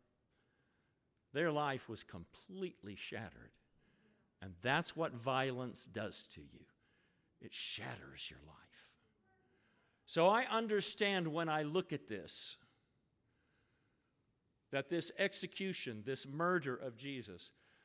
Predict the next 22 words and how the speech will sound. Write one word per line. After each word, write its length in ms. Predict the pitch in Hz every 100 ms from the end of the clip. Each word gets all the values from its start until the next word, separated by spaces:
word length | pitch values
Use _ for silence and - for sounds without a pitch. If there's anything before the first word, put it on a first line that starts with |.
| _ _
there's 180 | 208 233
a 60 | 226
lot 260 | 160 160
of 120 | 160 156
people 260 | 131 127
that 140 | 120 -
preach 280 | 147 131
that 100 | 135
Jesus 380 | 123 147 147 127
didn't 240 | 147 127 104
suffer 460 | - 135 - 110
on 120 | 101
the 60 | 87
cross. 580 | - 107 78 82 - - _ _ _ _ _ _ _ _ _ _ _ _ _ _ _ _ _ _ _ _ -
And 100 | 147
I 140 | 147
go, 320 | 143 143 139 143 131
"But 160 | 143
it's 200 | 131 -
by 480 | 117 139 151 147 143 _ _ _ _
his 200 | 131 120
sufferings 1000 | - - 185 - 113 101 101 113 - -